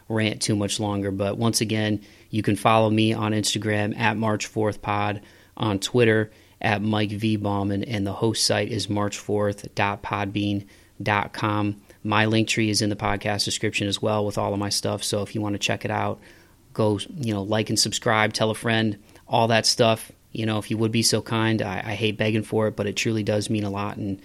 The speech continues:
helping the show grow and helping get the word out about awesome artists like Greyweather coming onto the scene and letting everybody know what's up, man.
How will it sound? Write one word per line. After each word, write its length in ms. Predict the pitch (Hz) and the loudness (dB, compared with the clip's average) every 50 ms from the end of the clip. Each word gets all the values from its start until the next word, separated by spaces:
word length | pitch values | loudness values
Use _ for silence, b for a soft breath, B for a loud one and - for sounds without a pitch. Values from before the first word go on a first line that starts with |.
| B B B B | B B B B
helping 300 | - - 110 104 - 110 | -2 0 0 0 0 0
the 60 | 104 101 | 0 0
show 240 | - - 107 104 101 | 2 2 2 0 0
grow 260 | 101 107 104 101 101 | 0 0 0 0 0
and 80 | 98 | 0
helping 460 | 101 101 101 - - 104 101 98 95 B B B B B B | -2 -4 -4 -4 -4 -4 -2 -4 -4 B B B B B B
get 180 | - 120 113 | -2 -2 0
the 60 | - 110 | 0 0
word 300 | 107 110 107 107 104 101 | 2 2 4 2 2 2
out 160 | 95 98 98 | -2 -2 -4
about 180 | 95 101 98 | -4 -4 -4
awesome 380 | 95 95 101 101 - - 107 98 | -4 -4 -4 -4 -4 -4 -4 -4
artists 400 | 101 101 101 101 98 - - - | -2 -2 -4 -2 0 -2 -2 -2
like 240 | 98 95 95 - B B B B B B - 113 | -2 -6 -8 -10 B B B B B B -8 -2
Greyweather 500 | 107 117 113 107 107 110 107 101 101 98 | 2 2 4 4 4 4 2 2 0 -2
coming 280 | - - 113 110 110 | -2 0 0 2 2
onto 240 | 107 104 104 101 101 | 2 2 2 0 0
the 100 | 101 101 | 0 0
scene 460 | - - - 120 113 107 104 95 B B B B B B B B | 2 2 4 4 2 2 2 0 B B B B B B B B
and 160 | 113 104 104 | -2 0 2
letting 260 | 107 113 113 - 127 | 2 2 2 2 0
everybody 380 | 120 110 110 107 110 113 107 107 | 0 2 0 2 2 0 2 2
know 180 | 110 120 113 110 | 2 2 2 4
what's 320 | 110 120 120 117 - - | 2 2 2 2 4 8
up, 300 | - 196 170 - - 107 | 8 8 8 6 4 0
man. 340 | 135 131 123 117 113 117 | 0 0 2 2 0 -2